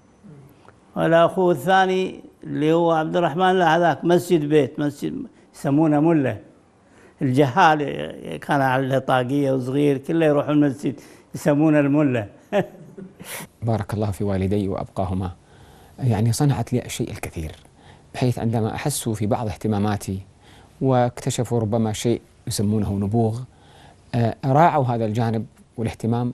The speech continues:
Speaker 2: وأعطوني الحرية في إنماء نفسي، حتى أنهم كانوا لا يكلفونني في قضاء بعض الحاجات، آه، آه، إذا أنا يعني، آه، مندمج في كتابة أو قراءة.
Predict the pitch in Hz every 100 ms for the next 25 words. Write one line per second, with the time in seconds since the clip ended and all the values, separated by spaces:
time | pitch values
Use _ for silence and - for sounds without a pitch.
0 | - 131 110 151 147 117 - 117 160 131
1 | 101 110 - - 117 113 107 - - -
2 | 147 - 156 143 135 139 135 160 156 139
3 | 131 - 151 127 110 117 - - - -
4 | 127 127 131 117 - 113 117 117 - -
5 | - - - - 113 101 - 104 92 78
6 | 55 57 - - 147 120 104 98 104 92
7 | 87 95 95 - 73 55 76 135 113 117
8 | 104 - 107 - - 104 104 - 107 -
9 | 90 90 -